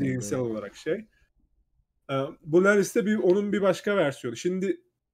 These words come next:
bu açıdan bu tip Vark yeteneği ya da Green Seer, çünkü bu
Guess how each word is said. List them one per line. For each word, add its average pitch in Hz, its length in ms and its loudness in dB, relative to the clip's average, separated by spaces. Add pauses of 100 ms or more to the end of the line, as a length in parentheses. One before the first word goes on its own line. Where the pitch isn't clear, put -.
(720)
bu 214 160 4
açıdan 208 480 0
bu 185 100 -2
tip - 200 -8 (400)
Vark 170 300 2
yeteneği 160 540 0
ya 147 120 -2
da 160 60 4
Green 151 300 0
Seer, 143 460 -4
çünkü 180 320 -6
bu 220 240 -6